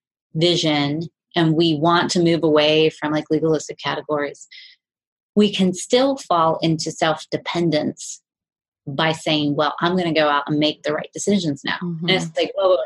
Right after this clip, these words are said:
Speaker 1: no, no, no, no. You're gonna try, and the Holy Spirit is gonna confront you, and you're gonna fail,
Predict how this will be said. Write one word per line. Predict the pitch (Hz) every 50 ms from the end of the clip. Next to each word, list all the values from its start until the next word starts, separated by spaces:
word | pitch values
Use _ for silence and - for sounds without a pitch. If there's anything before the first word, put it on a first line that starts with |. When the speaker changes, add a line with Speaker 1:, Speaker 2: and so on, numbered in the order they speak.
| 165 180
Speaker 1:
no, | 185 190
no, | 190 175 160
no, | 151 156 156
no. | 165 151 - - _ - - - _ -
You're | 175 170 208 247 277
gonna | 311 339 370 -
try, | - - - 139 139 143 254 - 196 269 320 339 349 _ _ _ _ _ _ _ -
and | 202 202
the | 196 -
Holy | 220 214 214 214
Spirit | 214 - - 190 190 185
is | 185
gonna | - 202 220 220
confront | - 240 233 - 160 151 143 - -
you, | 170 180 185
and | 196 208 240
you're | 269 -
gonna | 277 277 302 - _ -
fail, | 156 151 147 147 147 151 156